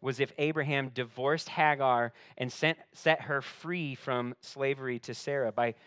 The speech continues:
by driving them out, both of those things were accomplished. It was, it was a divorce and it was a setting free of slavery. But even though Ishmael wasn't Sarah's son,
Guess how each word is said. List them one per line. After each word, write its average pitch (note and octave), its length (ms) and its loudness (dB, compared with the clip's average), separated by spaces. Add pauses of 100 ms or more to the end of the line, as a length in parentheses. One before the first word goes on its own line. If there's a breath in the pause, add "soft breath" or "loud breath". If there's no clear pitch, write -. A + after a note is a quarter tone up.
(120 soft breath)
by B2 100 2
driving D#3 600 6
them C#3+ 280 4
out, C3+ 340 4 (420 soft breath)
both D3 240 6
of D3 100 2
those C#3+ 180 2
things C#3 260 -2
were B2 140 0
accomplished. A2 720 -6 (100)
It C3+ 160 -8
was, A#2 380 -4
it C3+ 100 -6
was A#2+ 180 -6
a A#2 100 -4
divorce B2+ 720 0
and C3+ 120 0
it C#3 100 -2
was C3 200 -2
a B2 100 2
setting D3 520 0
free F#2+ 340 -6 (380)
of A2+ 180 -6 (100)
slavery. F#2 520 -4 (1600 loud breath)
But C#3+ 120 0
even G3 160 4
though G3 140 8
Ishmael F3+ 460 4
wasn't E3 300 4
Sarah's G3 600 2
son, A#2 580 -6